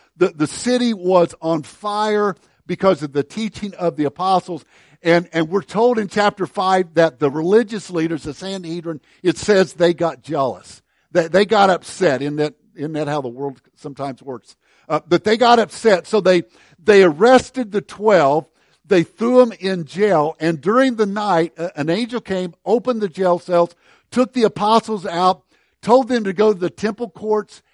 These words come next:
and preach more fully the gospel of Jesus. So go back to what you were doing in the temple courts. The next morning, the Sanhedrin sent for the apostles, and the jailers came back and said, <laughs> and, and you can just imagine their fear. "We, we went down, the doors were locked,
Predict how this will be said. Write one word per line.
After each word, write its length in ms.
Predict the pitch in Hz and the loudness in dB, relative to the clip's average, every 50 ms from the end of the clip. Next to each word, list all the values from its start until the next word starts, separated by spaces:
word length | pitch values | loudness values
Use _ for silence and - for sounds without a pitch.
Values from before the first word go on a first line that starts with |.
| _ _ _ - | _ _ _ -6
and 260 | 175 175 165 143 - | -4 -4 -4 -4 -8
preach 400 | - - 220 240 240 - - 175 | -12 -8 -6 -6 -6 -6 -8 -8
more 180 | 190 214 214 | -4 -4 -4
fully 460 | 160 - - 247 262 262 240 208 180 180 | -4 -4 -6 -2 0 0 2 2 2 2
the 140 | 156 170 | 0 -2
gospel 420 | 139 190 180 190 185 - - 190 185 | -6 -4 -2 -2 -2 -4 -4 -8 -12
of 80 | 165 | -10
Jesus. 280 | 147 190 190 139 120 - | -8 -10 -10 -10 -10 -6
So 160 | - 156 - _ _ _ _ _ | -4 -4 -4 _ _ _ _ _
go 160 | - 240 277 254 | 4 4 6 6
back 300 | 240 262 254 240 - - | 6 4 4 2 0 -2
to 100 | 214 202 | -2 2
what 200 | 208 233 226 208 | 2 2 0 0
you 140 | 190 202 | -8 -10
were 80 | 202 202 | -10 -10
doing 340 | 160 202 208 208 208 208 202 | -8 -4 -2 0 0 0 -2
in 120 | 185 190 185 | -6 -8 -8
the 100 | 170 160 | -8 -6
temple 340 | - 196 196 - - 175 | -4 -4 -4 -4 -4 -10
courts. 360 | - - 185 170 135 120 _ _ _ _ _ _ _ - | -10 -6 -4 -4 -4 -4 _ _ _ _ _ _ _ -4
The 120 | 143 175 | -2 2
next 280 | 220 247 - - - 196 | 4 4 2 2 -2 -2
morning, 320 | 226 233 240 220 196 175 | 0 0 0 0 0 0
the 120 | 165 156 | 0 0
Sanhedrin 640 | 143 - 214 208 208 196 185 208 226 220 196 170 135 - _ _ - _ _ | 0 0 -2 -2 -2 -2 -4 -6 -6 -4 -4 -6 -6 -8 _ _ -20 _ _
sent 340 | - - - 233 247 233 - | -16 -6 -2 -2 -2 -2 -2
for 160 | - 196 196 | -6 -6 -4
the 120 | 175 196 | 0 0
apostles, 580 | 175 - 196 190 196 190 175 - 143 127 110 143 | 0 2 2 2 2 2 0 0 -2 -10 -6 -6
and 160 | 139 139 - _ - _ _ | -6 -6 -8 _ -20 _ _
the 100 | - 151 | -6 -4
jailers 420 | 135 - 208 220 233 226 208 151 - | -2 2 4 6 6 6 4 2 -2
came 240 | - 202 196 190 170 | -4 -4 -4 -2 0
back 260 | 196 190 196 190 - | 2 2 2 2 0
and 120 | 170 - | -4 -4
said, 220 | - 165 156 156 - - - - _ _ | -2 -2 -2 -2 -4 -18 -20 -20 _ _
<laughs> 280 | _ _ _ _ - | _ _ _ _ -6
and, 200 | - 147 151 170 | -4 -4 -4 -2
and 200 | - 156 143 170 | -2 -2 -2 -2
you 80 | 175 185 | -2 -6
can 120 | 156 170 | -6 -4
just 180 | 165 170 147 - | -6 -4 -4 -4
imagine 440 | 156 160 160 175 180 170 - 143 143 | -2 2 6 6 6 6 4 0 -2
their 120 | 143 139 | -2 -4
fear. 360 | - - 185 170 143 117 - _ | -2 -2 -2 0 0 -2 -4 _
"We, 280 | 170 143 147 143 143 _ _ _ _ _ | _ -6 -6 -6 -6 _ _ _ _ _
we 120 | - 131 131 | -4 -4 -2
went 260 | 123 175 202 - - | -2 -2 -6 -6 -6
down, 440 | 156 160 165 175 180 180 180 175 147 139 | -6 -4 -4 -4 -6 -6 -8 -10 _ -12
the 80 | 127 120 | -12 -10
doors 380 | 101 135 156 190 202 202 - | -10 -8 -6 -6 -6 -6 -8
were 140 | 165 160 147 | -10 -12 -10
locked, 400 | 147 147 156 170 170 170 - _ | -10 -10 -10 -10 -12 -12 -14 _